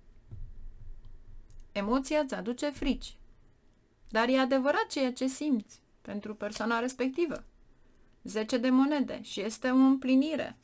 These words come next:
pe care o doriți. Se termină ceva, se încheie ceva. Opt de cupe. Plecați din ceva toxic. Pajul.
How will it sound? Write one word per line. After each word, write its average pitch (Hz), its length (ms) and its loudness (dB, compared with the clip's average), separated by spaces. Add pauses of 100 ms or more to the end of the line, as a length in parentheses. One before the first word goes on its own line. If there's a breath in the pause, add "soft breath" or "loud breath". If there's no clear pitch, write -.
(140)
pe - 120 -10
care 208 220 0
o 233 100 0
doriți. 247 560 0
Se - 160 -16
termină 269 520 2
ceva, 320 500 -2
se - 180 -8
încheie 254 400 0
ceva. 240 540 -2
Opt 269 300 -4
de 277 200 0
cupe. 226 340 -6
Plecați 240 420 0
din 311 140 -4
ceva 277 280 -2
toxic. - 580 -2 (680 soft breath)
Pajul. 269 600 4